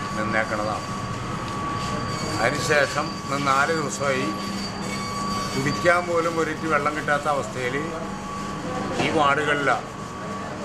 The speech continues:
ഒന്നാം വാർഡിലെ ഫുള്ളായിട്ടും രണ്ടാം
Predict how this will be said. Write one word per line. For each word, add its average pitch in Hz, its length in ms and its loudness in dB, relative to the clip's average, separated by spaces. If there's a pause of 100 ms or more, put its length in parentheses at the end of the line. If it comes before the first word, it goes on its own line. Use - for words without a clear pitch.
(520)
ഒന്നാം 143 320 4
വാർഡിലെ 156 360 6
ഫുള്ളായിട്ടും 156 580 2 (600)
രണ്ടാം 131 320 2